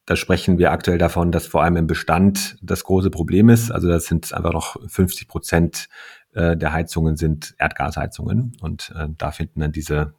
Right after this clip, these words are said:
fünfzig Prozent Au-, Verbrauch, ähm, auch statt. Ähm, dann haben wir auf der anderen Seite ein Viertel, das ist Industrie und da ist es auch zu großen Teilen für die Wärmeerzeugung. Das sind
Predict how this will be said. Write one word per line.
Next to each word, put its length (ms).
fünfzig 320
Prozent 400
Au-, 120
Verbrauch, 680
ähm, 300
auch 300
statt. 400
Ähm, 560
dann 280
haben 140
wir 180
auf 60
der 120
anderen 180
Seite 220
ein 180
Viertel, 260
das 160
ist 220
Industrie 640
und 160
da 100
ist 100
es 120
auch 460
zu 100
großen 300
Teilen 260
für 80
die 100
Wärmeerzeugung. 880
Das 160
sind 420